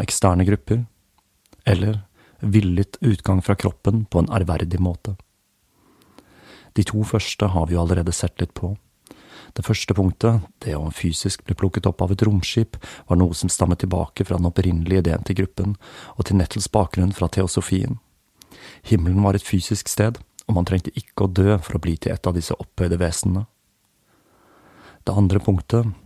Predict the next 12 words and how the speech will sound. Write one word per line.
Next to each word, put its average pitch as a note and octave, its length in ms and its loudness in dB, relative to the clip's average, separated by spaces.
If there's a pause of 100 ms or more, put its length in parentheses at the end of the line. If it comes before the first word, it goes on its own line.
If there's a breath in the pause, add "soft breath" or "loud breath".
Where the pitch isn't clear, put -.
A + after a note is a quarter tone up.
(100)
naturlig F#2 560 0
død, G#2 240 2 (320 loud breath)
skyldtes - 420 -4
selvsagt G2 460 0
Nettles F2+ 400 0
død F#2+ 240 0
i E2 80 -2
nitten E2+ 320 -2
åttifem E2+ 400 -4 (380 loud breath)
og - 80 -4
hennes F#2 180 2
status G2 540 -2